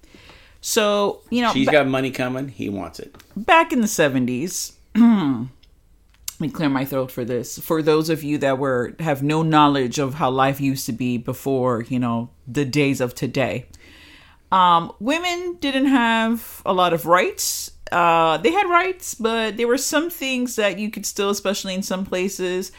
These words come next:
Speaker 1: like, "Oh, I don't know, my daughter has died. I am sad. Therefore, my husband's gonna ship me to an insane asylum." So this is what happens to Julia.
Speaker 2: Like you do.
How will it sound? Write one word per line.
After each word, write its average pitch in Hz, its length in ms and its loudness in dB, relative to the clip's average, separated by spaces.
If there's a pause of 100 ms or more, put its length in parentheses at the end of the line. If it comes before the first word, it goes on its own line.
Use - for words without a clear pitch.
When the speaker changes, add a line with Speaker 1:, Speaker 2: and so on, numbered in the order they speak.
(400)
Speaker 1:
like, 170 680 2
"Oh, 285 100 0
I 294 80 4
don't 180 160 0
know, 151 540 0
my 147 460 0
daughter 240 500 0
has 151 260 -2
died. 127 720 2
I 220 140 4
am 151 180 0
sad. 165 640 2
Therefore, 175 420 0
my 170 180 0
husband's 220 360 4
gonna 190 180 -2
ship 185 200 0
me 180 120 -2
to - 120 -4
an 170 80 0
insane 160 320 2
asylum." 127 480 -2 (520)
So 208 480 2
this 214 200 0
is 262 120 -2
what 254 120 4
happens 214 380 2
to 185 100 -6
Julia. 170 420 0
Speaker 2:
Like 104 200 2
you 131 80 -4
do. 113 240 -2